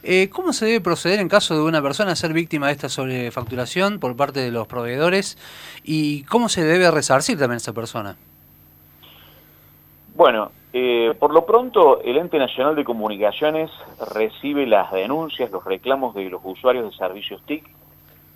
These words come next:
Speaker 2: Es decir, no solamente por este tema puntual, Javier, sino también,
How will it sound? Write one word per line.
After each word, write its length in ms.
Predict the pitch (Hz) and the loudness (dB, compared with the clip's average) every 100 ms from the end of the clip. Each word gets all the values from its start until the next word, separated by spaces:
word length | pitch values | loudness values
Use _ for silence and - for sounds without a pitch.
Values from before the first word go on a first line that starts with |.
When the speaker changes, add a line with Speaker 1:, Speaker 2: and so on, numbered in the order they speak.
| _ _ | _ _
Speaker 2:
Es 140 | - 98 | -12 -10
decir, 340 | 95 117 107 | -10 -8 -6
no 140 | 117 170 | -2 0
solamente 420 | 175 127 139 135 | 2 2 2 -2
por 160 | - | 0
este 200 | 117 - | 0 -2
tema 300 | 107 117 113 | -6 -2 -2
puntual, 420 | - 98 104 117 95 | -2 -6 2 2 4
Javier, 420 | 95 95 95 92 - | 0 -2 -4 -6 -8
sino 240 | 107 120 | -4 2
también, 360 | 110 113 117 | 2 2 -4